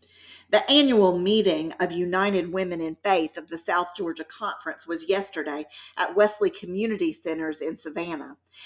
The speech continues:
and several women from Jessup First went. Wesley Community Centers is one of the agencies that we support right there in downtown Savannah.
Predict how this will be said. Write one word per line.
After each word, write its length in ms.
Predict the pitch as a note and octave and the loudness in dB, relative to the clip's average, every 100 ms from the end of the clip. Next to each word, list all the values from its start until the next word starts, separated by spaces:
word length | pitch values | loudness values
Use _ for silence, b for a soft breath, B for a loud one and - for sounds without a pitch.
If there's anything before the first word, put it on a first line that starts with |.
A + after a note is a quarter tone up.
| B | B
and 140 | A3+ A3 | -4 2
several 400 | E4+ D4 C#4 G#3+ | 4 6 6 4
women 320 | A3 G3+ G3 | 2 0 0
from 220 | G#3+ F#3+ | -2 -2
Jessup 500 | F#3 A#3 A3 A3 - | 0 0 0 -4 -6
First 420 | C4+ A3+ - - | -4 -2 -4 -8
went. 280 | D#3 C#3+ A2+ _ _ _ _ b b b b b _ _ _ _ _ _ | -8 -8 -10 _ _ _ _ b b b b b _ _ _ _ _ _
Wesley 360 | C#4 B3+ - C#4+ | 6 6 2 -8
Community 480 | - C4+ C4 A#3 A3 | -8 -6 -4 -4 -4
Centers 380 | A3 G3+ F#3+ | -4 -4 -2
is 140 | G3 G3 | -4 -2
one 160 | G#3+ | -2
of 100 | A3 | -2
the 100 | G#3+ - | -4 -2
agencies 600 | F#3+ G3 G3 G3+ F#3 F#3 | -2 -2 -6 -4 -6 -4
that 180 | E3+ F#3 | -6 -6
we 100 | F#3+ | -8
support 640 | - - _ F#3+ E3 - | -8 -14 _ -4 -4 0
right 200 | F#3+ G3 | 2 2
there 160 | A3+ G#3 | 0 -2
in 60 | |
downtown 560 | F#3+ F#3 F#3+ F#3+ F3+ F3 | 0 -2 -2 -6 -8 -8
Savannah. 520 | E3 E3 D#3+ D3 C#3 | -8 -6 -8 -8 -12